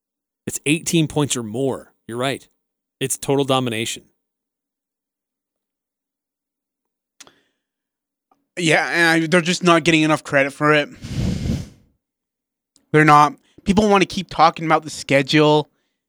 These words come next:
Speaker 2: I mean, again, talk about the schedule all you want, but it's the fact that they're doing what they're supposed to be doing. There's no one-point games right now. It is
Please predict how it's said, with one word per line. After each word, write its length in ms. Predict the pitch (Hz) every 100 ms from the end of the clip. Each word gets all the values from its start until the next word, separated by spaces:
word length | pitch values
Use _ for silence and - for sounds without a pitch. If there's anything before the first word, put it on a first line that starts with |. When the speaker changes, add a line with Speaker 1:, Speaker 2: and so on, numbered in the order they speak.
| _ _ _ _ _ _ _ 139 _ -
Speaker 2:
I 200 | 151 165 160
mean, 240 | 156 147
again, 320 | 135 175 170
talk 180 | 156 170
about 100 | 196
the 60 | 170
schedule 320 | 185 175 165
all 180 | 160 165
you 140 | 165
want, 360 | 160 160 139 123
but 100 | 143
it's 100 | 135
the 80 | -
fact 280 | - 156 151
that 140 | 131
they're 140 | 147
doing 300 | 139 156 151
what 140 | 147 147
they're 100 | 131
supposed 480 | - - 160 151 -
to 60 |
be 120 | 139 127
doing. 360 | 127 117 104 - _ _ _ _ _
There's 220 | 156 147
no 240 | 160 170 180
one-point 640 | 156 151 165 - 165 151
games 260 | 143 151 131
right 180 | 123 120
now. 280 | 117 107 - _ _ _ _ -
It 160 | 147
is 380 | 147 143 123 -